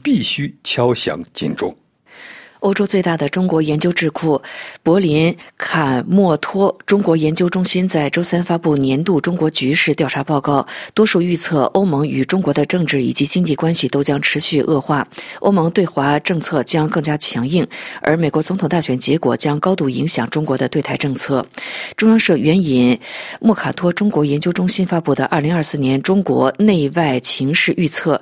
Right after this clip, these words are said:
Speaker 2: 这是根据该中心向六百五十位对中国长期观察人士的问卷所做出的报告，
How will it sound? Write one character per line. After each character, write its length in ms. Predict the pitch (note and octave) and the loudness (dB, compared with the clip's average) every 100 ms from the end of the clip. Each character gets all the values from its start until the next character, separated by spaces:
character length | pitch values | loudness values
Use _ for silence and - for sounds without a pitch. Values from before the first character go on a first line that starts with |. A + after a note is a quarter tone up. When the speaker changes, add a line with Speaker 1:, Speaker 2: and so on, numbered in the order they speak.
| - - | -4 -10
Speaker 2:
这 100 | - | -2
是 100 | F3+ | 0
根 200 | E3 F3+ | 0 0
据 160 | F#3 D#3 | 0 0
该 120 | F3+ | -2
中 160 | F3 F3+ | 0 -2
心 200 | - F3+ | 0 -2
向 280 | - C#3+ B2 | 0 0 2
六 120 | G3 | 0
百 160 | D3 D3+ | 0 -2
五 120 | D3+ | -2
十 220 | B2 - C3+ | -2 -2 2
位 220 | E3 - - - | 2 0 -8 0
对 140 | E3+ | 0
中 160 | D3 F#3 | 2 0
国 160 | D#3 | 0
长 240 | C#3+ - D3 | -2 -4 -4
期 100 | F3 | -2
观 160 | F#3+ | -2
察 140 | F3+ D3 | -2 -2
人 180 | C3+ C3+ | -2 0
士 140 | - | 2
的 160 | C3 - | 0 0
问 140 | E3+ C3 | -2 0
卷 200 | D#3+ B2+ | 0 0
所 200 | - A#2 | -4 -4
做 120 | C3 | -4
出 140 | C#3 | -2
的 60 | C3 | -2
报 180 | D3 B2+ | -2 -2
告， 260 | C#3 B2+ | 0 -2